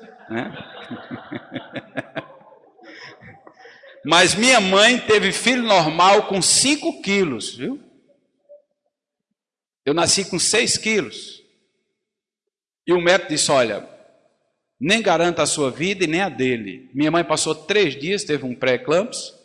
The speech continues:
passou três dias sem ver o mundo.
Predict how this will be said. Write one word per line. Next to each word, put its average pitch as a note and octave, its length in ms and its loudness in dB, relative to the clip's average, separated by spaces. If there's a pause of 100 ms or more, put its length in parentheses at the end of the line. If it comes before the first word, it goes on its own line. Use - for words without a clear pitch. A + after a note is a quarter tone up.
(340)
passou C#3+ 260 -2
três E3 420 0
dias F#3+ 260 -2
sem F3 160 -4
ver E3 120 -2
o B3 80 -4
mundo. C3 580 -6